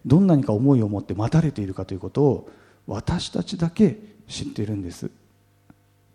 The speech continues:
確かに人々は固い心があると思いますね。それは本当に分厚いコンクリートの壁みたいに私たちは感じることがあります。だから、良かれと思って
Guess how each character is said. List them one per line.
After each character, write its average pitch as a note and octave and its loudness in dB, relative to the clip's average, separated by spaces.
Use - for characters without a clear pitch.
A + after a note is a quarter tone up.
確 G#3+ 4
か B2 0
に C#3+ 2
人 - -4
々 G#2 -2
は D3 2
固 - -6
い E3 -4
心 C3+ -2
が F#2+ -8
あ A2+ -6
る - -6
と - -10
思 G2+ -6
い F2 -12
ま F2+ -14
す - -18
ね。 E3+ -8
そ D3 0
れ C#3+ 2
は D#3+ 0
本 D#3 -4
当 F3 0
に E3+ 0
分 C#3 -6
厚 D3+ 2
い F#3 2
コ C#3+ 0
ン D3 4
ク F#3 -2
リ F3+ 2
ー - -4
ト A#2+ 0
の A2 -2
壁 C3 0
み E3 2
た A2 -2
い G2 -6
に F2 -10
私 G2+ -8
た F#2 -8
ち - -14
は F#2+ -12
感 B2+ -6
じ C3+ -6
る D3 -6
こ D#3 -4
と D#3 -2
が A2 0
あ G2 -2
り F#2+ -8
ま G2 -10
す。 - -12
だ A2+ -2
か G2 -8
ら、 A#2+ 2
良 B2+ 4
か D3+ 4
れ D3+ 6
と A2 -2
思 A2 -4
っ A2 -10
て F#2+ -8